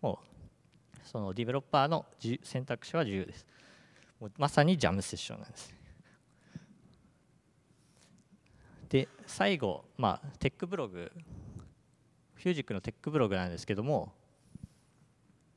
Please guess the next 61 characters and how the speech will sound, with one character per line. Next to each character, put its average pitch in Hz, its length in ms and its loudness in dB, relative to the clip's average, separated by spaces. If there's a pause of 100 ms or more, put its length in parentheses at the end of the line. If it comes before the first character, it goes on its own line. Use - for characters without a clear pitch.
(280)
ワ 143 140 6
ー - 20 4
ド 165 100 2
プ 170 140 -4
レ 135 60 2
ス 110 160 -6
で、 73 220 -6 (480)
こ 90 380 -8 (420)
う、 117 100 -8
運 113 80 0
用 110 140 4
し - 80 -4
て 113 100 -4
た 82 100 -2
ん 78 60 -6
で 71 80 -12
す - 80 -14
ね。 110 160 -10 (220)
そ - 140 0
れ 170 100 6
を、 170 160 2 (1600)
な 139 100 2
ん 135 40 -4
と 120 100 4
ジ 101 100 0
ャ 104 80 6
ム 135 120 4
ス - 80 -12
タ 147 100 2
ッ 139 40 2
ク - 160 -18
化 120 220 6 (380)
し - 160 -10
ま 110 140 0
し - 60 -6
た。 - 200 -10 (800)
ぜ 160 100 4
ひ 139 140 4
皆 123 180 8
さ 127 140 2
ん、 - 20 2
こ - 140 2
の 131 120 8
リ 131 140 2
ン 131 100 -4
ク 127 120 0
に 113 240 0 (140)
ア 107 100 -6
ク - 80 -14
セ 110 120 0
ス - 60 -8
し - 80 -14
て - 80 -10
も 95 80 -2
ら 90 60 0
っ 90 40 -6
て、 - 100 -8
も 95 160 -4
う、 - 320 -18
か 127 160 0
ん、 131 120 -6